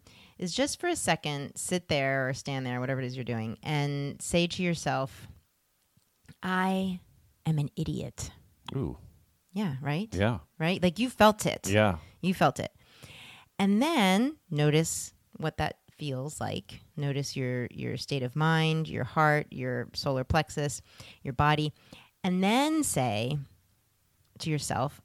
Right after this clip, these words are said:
Speaker 1: "I am amazing." I mean, just now, like, I feel, like, to me,
Speaker 2: Mm-hmm.
Speaker 1: I feel, as I was saying that, I, I felt something, like, from my neck up, something
Speaker 2: Right.
Speaker 1: happened.
Speaker 2: Mm-hmm.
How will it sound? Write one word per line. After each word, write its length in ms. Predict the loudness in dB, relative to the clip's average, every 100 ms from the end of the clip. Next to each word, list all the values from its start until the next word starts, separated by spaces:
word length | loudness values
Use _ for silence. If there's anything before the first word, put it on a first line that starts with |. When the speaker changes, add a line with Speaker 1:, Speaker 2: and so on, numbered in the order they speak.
| _
Speaker 1:
"I 560 | 0 2 4 2 0 -4 _ _ _ _ _ _ 0
am 180 | 0 2
amazing." 1080 | 0 2 2 4 4 2 -2 -4 -6 -10 -14 _ _ _ _ _ _ _ _ _ _ _ -20 -20 -20 _ _ -6 4
I 80 | 6
mean, 240 | 6 6
just 320 | 6 6 6
now, 340 | 4 4 4 4
like, 200 | 2 0
I 200 | 4 4
feel, 580 | 2 -4 -2 2 4 4
like, 200 | 2 2
to 100 | 4
me, 140 | 6 6
Speaker 2:
Mm-hmm. 220 | 4 0
Speaker 1:
I 260 | 2 4 4
feel, 360 | 0 0 2
as 220 | 4 4 4
I 80 |
was 120 | 2 2
saying 300 | 2 2 0
that, 240 | -4 -8 -12
I, 60 | -14 0
I 200 | 2 4
felt 220 | 4 0
something, 320 | 2 -2 -2 -4
like, 160 | -4
from 140 | -4 -4
my 80 |
neck 400 | -4 -4 -4 -6 -6
up, 260 | -6 -6 -4
something 280 | -2 0
Speaker 2:
Right. 60 | 0
Speaker 1:
happened. 460 | -2 -4 -6 -8 -4
Speaker 2:
Mm-hmm. 340 | -4 -4 -6